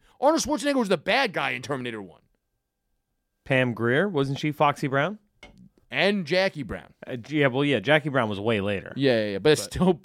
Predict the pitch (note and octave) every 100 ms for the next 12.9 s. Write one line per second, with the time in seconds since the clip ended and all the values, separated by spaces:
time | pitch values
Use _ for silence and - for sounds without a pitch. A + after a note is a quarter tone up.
0 | - - F3 D#3+ D#3+ - - G3+ B2+ G#2+
1 | B2+ A2+ G2 A#2+ A#2 A#2+ C3 D#3+ - C#3
2 | C3 B2 B2 B2 - E3 D3+ C#3 A#2 C3
3 | D#3 F#3+ G3+ - A2+ - D3 A#3 E3+ G#2
4 | A2 G2+ F#2+ A2 - G#2+ F#2+ G#2 F2+ F#2
5 | A2 A#2+ A#2+ F3 B2 F#3+ E3 - - G3+
6 | - D4 F#4 F#4 F#3+ F3 D#3+ D#3 D#3 D3
7 | D#3+ D3+ _ _ E3+ A3+ A3+ G3+ D#3 _
8 | _ _ - - D4+ D#4+ D#4+ D#4 - A3+
9 | - A#3 G3 E3 D#3 G#3+ E3 D3+ - D#3+
10 | A#2+ D3 G#3+ A3 G3 E3+ - F3+ F3+ E3+
11 | D#3 C#3+ D3+ C#3+ C#3 - _ _ _ _
12 | _ _ _ _ D#3+ D#3+ D#3 D3 C#3+